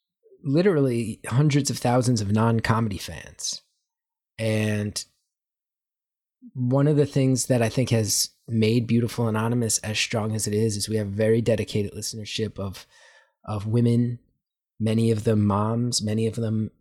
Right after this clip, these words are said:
uh, you know, above thirty, forty, fifty years old, which I don't think anybody who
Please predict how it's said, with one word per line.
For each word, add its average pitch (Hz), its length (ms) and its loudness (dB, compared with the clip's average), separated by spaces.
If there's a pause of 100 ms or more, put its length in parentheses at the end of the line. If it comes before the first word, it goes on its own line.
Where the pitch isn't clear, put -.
(280)
uh, 92 280 -8
you 110 120 -4
know, 90 280 -8 (420)
above 101 540 -10 (420)
thirty, 107 320 0
forty, 110 480 0
fifty 117 360 -2
years 110 260 2
old, 113 400 -2 (760)
which - 180 -2
I 156 60 4
don't 165 120 2
think 220 180 0
anybody 151 440 2
who 135 260 4